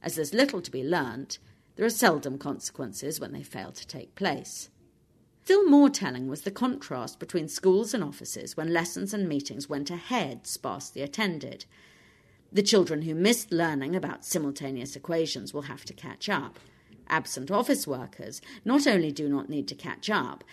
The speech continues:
but the meetings run smoother without them. I went to a meeting on Tuesday where the number of people in attendance was reduced from about twelve to eight.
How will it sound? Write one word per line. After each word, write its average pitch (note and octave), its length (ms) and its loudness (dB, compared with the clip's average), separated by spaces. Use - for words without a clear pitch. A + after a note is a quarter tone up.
but G3 100 -6
the F3+ 80 2
meetings F#3+ 540 2
run C#3+ 240 0
smoother D#3+ 480 4
without G3+ 440 -2
them. D3+ 280 -12
I G#3+ 120 4
went A#3 220 2
to D#3+ 80 -6
a C#3+ 40 0
meeting C#3+ 320 -2
on C#3+ 140 -2
Tuesday E3+ 580 2
where D#3 100 -6
the D#3+ 80 0
number G3+ 300 6
of G3 80 0
people D3+ 260 -4
in C#3 120 0
attendance C#3+ 560 -4
was D3 180 -10
reduced E3+ 480 4
from D3+ 220 -6
about C#3+ 480 -6
twelve C#3+ 540 0
to - 200 -2
eight. D3+ 460 -2